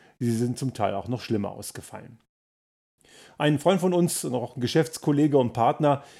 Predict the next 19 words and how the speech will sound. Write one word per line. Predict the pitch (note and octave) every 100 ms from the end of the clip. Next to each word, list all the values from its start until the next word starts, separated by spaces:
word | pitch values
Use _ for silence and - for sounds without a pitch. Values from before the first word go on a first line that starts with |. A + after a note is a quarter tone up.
| - C3+
der | B2
ist | A#2+ - - -
aus | A#2 A2+
Schottland, | - D#3 F3+ E3 D3
der | D3 A#2+
hat | C3+
sich | - C3+ -
B-B-C-Nachrichten | - B2 A#2 - E3 F3 D3 C#3 D#3
angeguckt | C3 C#3 C3 D#3 C3+
und | - A2+
hat | C#3 -
erst | C#3 C3+ -
beim | - B2+ A#2
zweiten | - C3+ D3+ F3+ D#3
oder | C#3 B2+
dritten | C3 D#3+ A#2+
Hinsehen | G#2+ A3+ D#3+ B2+ B2
erst | B2+ - -
verstanden, | A#2 - C3 C3+ B2+